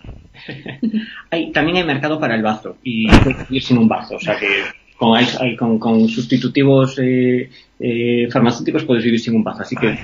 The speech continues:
Speaker 1: ahí tiene, tienes una opción. Nosotros lo, lo pensamos todo, nosotros lo pensamos todo.
Speaker 2: Ay,
Speaker 1: Hay
Speaker 2: qué bien.
Speaker 1: planes, planes de, tenemos planes de financiación para todos nuestros productos. Eh,
Speaker 2: Vale,
Speaker 1: bueno.
Speaker 2: Opera-, Operación Cold Front.
Speaker 1: <laughs>
Speaker 2: Es, va a ser la, lo nuevo que vais a sacar,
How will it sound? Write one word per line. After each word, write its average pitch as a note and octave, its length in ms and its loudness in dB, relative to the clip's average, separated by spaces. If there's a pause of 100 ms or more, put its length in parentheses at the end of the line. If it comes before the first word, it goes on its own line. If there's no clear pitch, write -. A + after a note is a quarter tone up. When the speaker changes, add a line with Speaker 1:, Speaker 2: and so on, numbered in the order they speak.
(140)
Speaker 1:
ahí A2+ 120 0
tiene, B2+ 200 4
tienes D3 280 2
una C#3 120 2
opción. A#2 300 -4 (220)
Nosotros C#3+ 320 -2
lo, A2 300 -2
lo A#2+ 120 -4
pensamos B2 440 2
todo, F2+ 220 -10
nosotros G2 260 -10
lo A#2 60 0
pensamos G#2+ 340 -4
todo. - 180 -8
Speaker 2:
Ay, G#2 120 -4
Speaker 1:
Hay - 40 -2
Speaker 2:
qué B2 160 2
bien. B2+ 140 2
Speaker 1:
planes, C3+ 240 -4
planes D3+ 240 4
de, D3+ 80 2
tenemos D3+ 340 -2
planes D3+ 220 -2
de C3+ 100 0
financiación C3 540 0
para A#2 160 2
todos B2+ 180 -2
nuestros B2 260 -6
productos. - 580 -6 (760)
Eh, B2 800 2 (200)
Speaker 2:
Vale, D#3 240 4
Speaker 1:
bueno. B2 40 2
Speaker 2:
Opera-, D3 260 0
Operación E3+ 340 2
Cold B2+ 180 -2
Front. A2+ 260 -10 (220)
Speaker 1:
<laughs> D3 340 -4
Speaker 2:
Es, D3+ 240 4
va D3+ 220 2
a - 20 0
ser D3 340 0
la, B2+ 540 0
lo C3 420 -6
nuevo D3+ 460 -2
que C#3+ 100 -4
vais C#3 180 -4
a D3 40 -10
sacar, D3 540 0